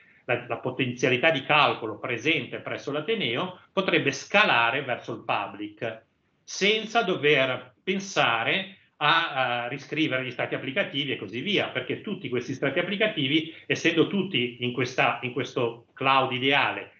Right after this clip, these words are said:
containerizzati all'interno della platform OpenShift, rendono sostanzialmente assolutamente trasportabile l'applicazione stessa.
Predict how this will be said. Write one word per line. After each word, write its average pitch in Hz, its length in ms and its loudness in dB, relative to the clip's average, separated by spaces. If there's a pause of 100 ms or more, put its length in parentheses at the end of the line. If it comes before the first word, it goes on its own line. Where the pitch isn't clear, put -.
(120)
containerizzati 143 1040 2
all'interno 110 520 -2
della 110 180 -4
platform 127 580 -6
OpenShift, 143 840 -4 (260)
rendono 143 420 4
sostanzialmente 156 1040 -2
assolutamente 147 800 0
trasportabile 110 960 -2
l'applicazione 98 560 -10
stessa. - 580 -20